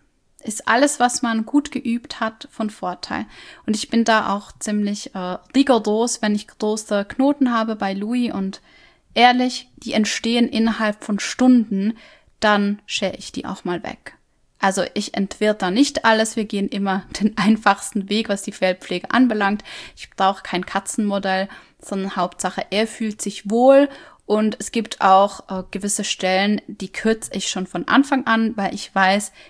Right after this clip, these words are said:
die werden hundertprozentig verfilzen, gerade wenn er dann eben im nassen Gras draußen rumstiefelt. Bei Peanut habe ich auch eine kooperative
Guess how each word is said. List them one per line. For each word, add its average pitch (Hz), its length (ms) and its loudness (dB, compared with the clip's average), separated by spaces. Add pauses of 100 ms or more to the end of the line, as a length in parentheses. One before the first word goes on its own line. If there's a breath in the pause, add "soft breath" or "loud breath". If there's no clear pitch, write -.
(120)
die 185 120 -4
werden 185 440 4 (180)
hundertprozentig 190 880 4
verfilzen, 180 640 -6
gerade 170 400 -4
wenn 180 140 -4
er 175 180 -8 (220)
dann 185 160 -4
eben 185 240 -4
im 175 140 -4
nassen 208 380 0
Gras 175 500 0 (360 loud breath)
draußen 233 640 -2 (320 soft breath)
rumstiefelt. - 760 -4 (1000 soft breath)
Bei 240 220 4
Peanut 311 480 2
habe 233 180 -2
ich 208 200 -6
auch 247 260 4
eine 208 220 -2
kooperative 208 1000 -4